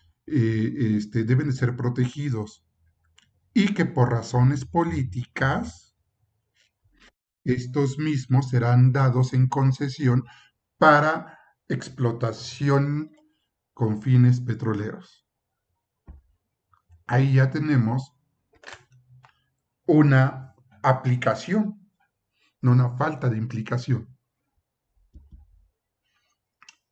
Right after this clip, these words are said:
Unos ejemplos. Dice,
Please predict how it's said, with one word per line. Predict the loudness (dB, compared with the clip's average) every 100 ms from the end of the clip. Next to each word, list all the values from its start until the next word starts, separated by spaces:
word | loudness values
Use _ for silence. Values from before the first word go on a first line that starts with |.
| _ _
Unos | 4 4 4
ejemplos. | -2 -2 -4 -8 -20 -20 _ _ _ _ _ _ _ _ _ _ _ _ _ _ _ -6
Dice, | -4 -4 -8